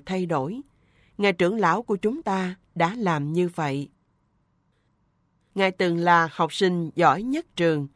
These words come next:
thậm chí Ngài có thể dạy học khi không có giáo viên trong lớp. Khi những đứa trẻ khác nói rằng, "Hãy quay lại làm thầy của chúng tôi," Ngài nói, "Không, tôi sẽ không dạy học,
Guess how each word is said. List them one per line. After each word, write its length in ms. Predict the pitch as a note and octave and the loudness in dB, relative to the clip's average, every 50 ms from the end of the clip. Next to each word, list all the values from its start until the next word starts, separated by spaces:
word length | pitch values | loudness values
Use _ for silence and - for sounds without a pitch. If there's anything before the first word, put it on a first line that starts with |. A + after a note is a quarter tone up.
| _ _ _ _ _ - | _ _ _ _ _ 0
thậm 240 | - F3 F#3 G3 G3+ | 2 2 2 2 -2
chí 360 | - A3+ A3+ B3 D4+ E4 F#4 - _ _ | -4 -4 -4 -4 -4 -6 -10 -12 _ _
Ngài 160 | - F#3 F3+ F3 | 0 2 2 2
có 120 | - C#4+ | 0 -4
thể 260 | C#4+ - F#3+ E3 G3+ | -4 -2 -2 -2 -2
dạy 340 | B3 G#3 F#3 E3 D#3 D#3 D3+ | 0 0 0 0 0 0 0
học 200 | - E3 D3+ C#3+ - _ _ _ | -2 -2 -2 -2 -4 _ _ _
khi 280 | _ - F#3+ F3+ F3 E3+ | _ 0 2 2 2 2
không 260 | - - F#3 E3+ E3 | 2 0 -2 -2 0
có 220 | - E3+ E3 F3+ A3 | 0 0 0 0 -2
giáo 280 | A#3+ F#3 G3 F#3+ A3+ | -2 0 0 0 0
viên 360 | C#4+ A3+ G3 F#3+ F3+ F3 E3 | -2 -2 0 2 2 2 0
trong 220 | E3 - F3 E3 D#3+ | 0 0 0 0 0
lớp. 240 | D#3+ F3+ G#3 C4+ E4 - _ _ _ _ _ _ _ _ _ _ _ _ _ _ _ _ _ - | -2 -2 -4 -6 -8 -14 _ _ _ _ _ _ _ _ _ _ _ _ _ _ _ _ _ -2
Khi 140 | C4 B3+ A#3 | -2 0 2
những 260 | F#3+ E3+ E3+ G3+ G3+ | 4 2 2 2 0
đứa 120 | A3 A#3+ | -2 -2
trẻ 240 | A#3 - F#3 D#3+ F3+ | 0 2 2 2 2
khác 340 | - - A#3+ C4+ D#4 - - | -2 -4 -6 -6 -6 -6 -2
nói 220 | G#3+ G#3 B3+ C#4+ | 0 0 0 0
rằng, 320 | A3+ F#3+ E3+ D#3+ D#3 D3+ C#3+ - _ _ _ _ _ _ | 0 0 -2 -2 -2 -6 -8 -14 _ _ _ _ _ _
"Hãy 280 | - F3+ F#3+ C4 D4+ C#4 - | 0 0 0 0 -2 0 0
quay 180 | B3 A#3 G#3 | 0 2 2
lại 240 | G3 E3+ D#3+ F3 F#3 | 0 0 -2 -2 -2
làm 260 | F#3+ F#3 F3 E3+ E3 | 0 0 0 0 -2
thầy 260 | - - F#3 E3+ E3 | -4 -2 0 0 0
của 120 | D#3 - G3 | 0 -2 -2
chúng 260 | - A3 A3+ C#4 E4+ | -2 -2 -4 -4 -6
tôi," 380 | - G#3+ G#3 G#3 G#3 G3+ F#3 - _ _ _ _ _ _ _ _ _ _ _ _ | -6 -4 -2 -2 -2 -4 -6 -8 _ _ _ _ _ _ _ _ _ _ _ _
Ngài 200 | - F3+ F3 E3 | -2 0 0 2
nói, 320 | D#3+ D#3+ E3 F3 G3+ B3 D4+ - _ _ _ _ _ _ | 2 2 0 0 -2 -6 -12 -16 _ _ _ _ _ _
"Không, 360 | _ - - F#3 F3+ E3+ E3 - _ _ _ _ _ _ | _ 0 0 2 2 0 -2 -8 _ _ _ _ _ _
tôi 240 | - A3 A3 A3 A3 | 2 6 6 6 6
sẽ 140 | G#3+ A3+ A3+ | 4 0 -2
không 280 | - A#3 G#3+ G3+ F#3+ F3+ | -4 -2 -2 -2 0 0
dạy 200 | F3+ D#3 D3+ D#3 | 0 0 0 0
học, 260 | E3+ F3 D#3+ D3+ | -2 -2 -2 -2